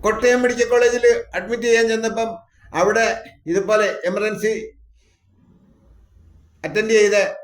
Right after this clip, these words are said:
ആളുകൾ പറഞ്ഞ് കൈ അവിടെ വെച്ച് മുറിച്ച് കളയേണ്ടി വരുമെന്ന്. എന്തായാലും ആരുടെയോ ദൈവാധീനമെന്ന് പറഞ്ഞാൽ മതി.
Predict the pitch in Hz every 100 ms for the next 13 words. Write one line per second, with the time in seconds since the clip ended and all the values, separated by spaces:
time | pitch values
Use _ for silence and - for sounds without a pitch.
0 | - _ - 170 214 214 202 190 196 170
1 | 190 208 196 196 190 170 160 185 170 160
2 | 147 135 113 110 - _ _ _ _ _
3 | - 170 214 208 208 202 202 - - 139
4 | 180 196 208 196 196 202 196 202 208 208
5 | 196 190 208 196 170